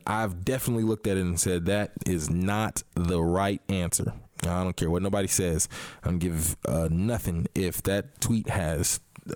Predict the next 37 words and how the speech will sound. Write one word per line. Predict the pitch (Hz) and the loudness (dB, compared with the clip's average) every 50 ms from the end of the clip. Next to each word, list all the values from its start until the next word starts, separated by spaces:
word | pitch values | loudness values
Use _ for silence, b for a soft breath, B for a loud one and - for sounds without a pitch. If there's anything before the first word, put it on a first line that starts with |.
| - - | -6 -4
two | - - 135 127 | -4 0 0 2
million | 120 120 120 117 113 107 107 104 104 101 - B B B 165 170 - | 2 2 2 2 2 2 2 0 0 -2 -4 B B B -4 -4 -2
tweets. | - 127 123 104 90 - - - | 0 0 0 0 0 0 0 2
You | 95 110 110 | 2 2 2
just | 98 110 98 - - | 2 2 2 2 0
find | - 107 104 101 98 98 92 92 - | 0 0 0 2 2 0 0 0 0
two | - - 120 117 | 0 2 2 2
million | 113 110 104 104 | 2 2 0 0
people | 90 107 101 95 | 2 2 2 2
that's | 95 92 92 | 2 2 2
done. | 85 85 101 95 87 B B B | 2 2 0 0 0 B B B
There's | B - 95 98 | B 0 0 2
a | |
lot | 107 120 123 123 | 2 2 2 0
of | - | 0
people | 135 127 107 | 0 0 0
in | 104 95 | 0 -2
this | 85 85 | -2 -2
world. | 82 71 - - - B B B B B B B B | -2 -2 -2 -6 -10 B B B B B B B B
So, | - - 98 92 90 82 85 - | 0 2 2 4 4 2 2 2
you | - - 104 | 2 2 2
know | 107 104 | 2 2
what | |
I'm | 101 | 2
saying? | - 113 110 110 107 107 104 101 - - - _ _ _ _ _ _ _ - _ - - | 2 2 2 2 0 0 -2 -4 -6 -12 -20 _ _ _ _ _ _ _ -20 _ -4 -2
Uh, | 87 95 90 80 62 - - - - B B B B B B | 0 2 2 2 0 -2 -4 -8 -12 B B B B B B
I | - 107 | -2 0
realized | 113 123 135 131 120 107 98 - | 2 2 2 2 2 0 0 0
that. | - 85 - - B B B B - - | 0 -2 -2 -4 B B B B -2 0
And | 110 | 0
I | 107 | 2
realized | 107 117 127 139 131 123 117 110 104 - | 2 2 2 2 2 2 2 2 0 0
that | - 98 90 78 - - - | 0 0 0 0 -4 -6 -4
if | - - 107 98 - - 95 | 0 0 0 0 0 0 0
you're | 101 113 120 117 | 2 2 2 2
in | 117 120 117 | 2 2 0
power, | - - 113 98 90 87 87 90 92 | 0 0 0 0 2 2 0 -2 -4